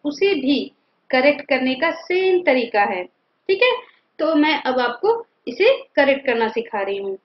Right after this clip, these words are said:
Correct करने का simple सा तरीका है, जहाँ पे भी आपका blue या फिर green या फिर blue color का underline है वहां पे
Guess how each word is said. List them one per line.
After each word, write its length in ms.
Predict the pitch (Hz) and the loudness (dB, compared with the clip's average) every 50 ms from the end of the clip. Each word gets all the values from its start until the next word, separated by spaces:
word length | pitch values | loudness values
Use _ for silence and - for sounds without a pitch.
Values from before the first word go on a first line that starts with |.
| _ _ _ _ _ _ _ _ | _ _ _ _ _ _ _ _
Correct 260 | 262 269 311 302 - | 2 2 2 2 0
करने 180 | 359 359 339 359 | 2 2 4 4
का 120 | 311 285 - - | 4 2 0 -2
simple 400 | - - 359 381 392 - 427 427 | -4 -2 0 0 2 2 2 2
सा 120 | 403 403 403 | 2 2 2
तरीका 340 | 403 392 370 381 359 381 381 | 2 2 0 2 2 2 4
है, 260 | 370 370 381 392 392 - - _ _ _ _ - | 4 4 4 2 0 -2 -8 _ _ _ _ -2
जहाँ 280 | - 277 262 269 320 330 | 0 0 2 2 2 2
पे 160 | 330 - 370 | 2 2 2
भी 140 | 370 359 359 359 | 4 4 4 4
आपका 360 | 339 339 349 - - 359 359 269 233 | 4 2 -2 0 2 2 2 2 0
blue 320 | 214 226 262 320 339 370 370 | -2 -4 0 2 4 6 6
या 180 | 311 269 254 247 247 | 6 6 4 2 2
फिर 120 | - 269 233 202 | -2 -4 -4 -4
green 320 | - 262 330 359 359 359 311 | -2 0 4 6 6 6 6
या 120 | 285 302 294 | 4 2 2
फिर 140 | 392 381 294 233 - | 0 0 0 -2 -4
blue 220 | - 262 330 359 | -2 0 0 0
color 220 | 359 339 302 285 262 | 2 4 4 4 2
का 120 | - 240 | 2 0
underline 500 | 233 233 214 214 214 208 202 202 208 - 262 | 0 2 2 2 2 2 0 -2 -2 -2 -2
है 60 | 359 - - _ _ - | -4 -4 -6 _ _ -10
वहां 140 | 214 226 220 - | -8 -4 -2 -2
पे 80 | 220 | -2